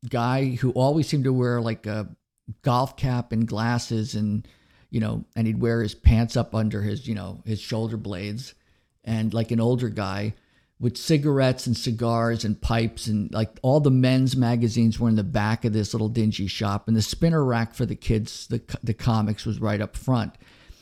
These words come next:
And I can still hear the, the squeak of it, you know? And so I would go in there, Superman, Bat-, you know, uh, like, get all of the D C stuff and just go nuts. I tended, th-,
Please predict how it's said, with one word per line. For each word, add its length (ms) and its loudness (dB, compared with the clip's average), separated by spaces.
And 80 2
I 80 2
can 140 2
still 340 2
hear 580 0
the, 180 0
the 80 0
squeak 680 -2
of 180 2
it, 240 -2
you 120 0
know? 340 0
And 520 4
so 180 4
I 120 6
would 160 4
go 200 4
in 100 2
there, 340 0
Superman, 760 4
Bat-, 340 0
you 120 4
know, 300 2
uh, 160 0
like, 180 0
get 120 -4
all 240 6
of 60 4
the 60 4
D 260 2
C 280 0
stuff 540 -6
and 180 4
just 300 0
go 180 2
nuts. 460 -2
I 60 2
tended, 600 4
th-, 140 0